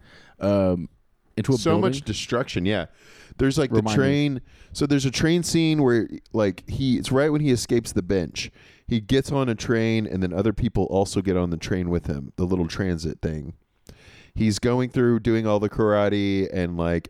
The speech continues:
Speaker 2: but eventually there's some explosives or something. He gets derailed and, like,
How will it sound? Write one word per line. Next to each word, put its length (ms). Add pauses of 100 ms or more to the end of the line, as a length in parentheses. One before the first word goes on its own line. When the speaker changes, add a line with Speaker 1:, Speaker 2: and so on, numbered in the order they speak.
Speaker 2:
but 160
eventually 560
there's 200
some 140
explosives 680
or 80
something. 320
He 60
gets 240
derailed 680
and, 140
like, 200